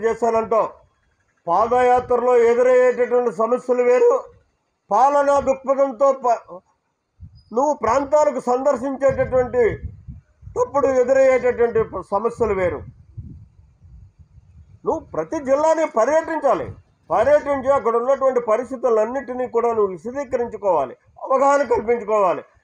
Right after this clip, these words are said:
తద్వారా నీకు వచ్చినటువంటి వినతులన్నింటినీ కూడా క్రోడీకరించుకుని ఈ రాష్ట్రాన్ని ఒక సక్రమమైనటువంటి విధానంలో నడిపించాల్సినటువంటి బాధ్యత ఉంది. ఇవాళ నీ అనుభవ రహితం అన్నది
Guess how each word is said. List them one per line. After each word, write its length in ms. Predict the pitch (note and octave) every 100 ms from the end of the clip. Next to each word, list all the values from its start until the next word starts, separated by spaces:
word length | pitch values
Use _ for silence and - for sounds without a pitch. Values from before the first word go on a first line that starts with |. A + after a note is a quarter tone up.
| _
తద్వారా 420 | F#3+ G3 A3+ C4+ C#4
నీకు 220 | C4 A#3 A3+
వచ్చినటువంటి 600 | A3+ C4+ C4 B3+ B3 A#3+
వినతులన్నింటినీ 960 | G#3 B3 C4+ C#4 C4 B3+ A#3+ G#3 A#3+
కూడా 220 | A#3+ A#3+
క్రోడీకరించుకుని 960 | A#3 G#3 A#3 C4 A#3 B3 A3+ G#3+ B3 C#4+ - _ _ _ _ _
ఈ 100 | D#3
రాష్ట్రాన్ని 760 | D3+ G3 G#3+ - G#4+ A3 G#3+ E3+ D3 _ _ _ _ -
ఒక 160 | D3+ E3
సక్రమమైనటువంటి 1080 | - G#3 - C4 C4 B3+ B3 A#3+ A#3 A3+ G#3
విధానంలో 480 | F#3+ G#3+ A3 G#3 G3+
నడిపించాల్సినటువంటి 1000 | E3+ E3 G#3+ G#3+ G#3 F#3+ F#3 F#3 F#3 E3+ D3
బాధ్యత 440 | C3 D#3+ D#3+ C3+ C#3
ఉంది. 260 | B2 G#2+ - _ _ _ _ _ _ D3
ఇవాళ 360 | C#3 E3 A3 C4
నీ 200 | A#3+ A#3+
అనుభవ 600 | F#3+ G3 B3+ C4+ C4 C4
రహితం 400 | B3+ B3 B3+ A#3
అన్నది 380 | A3+ A3+ A3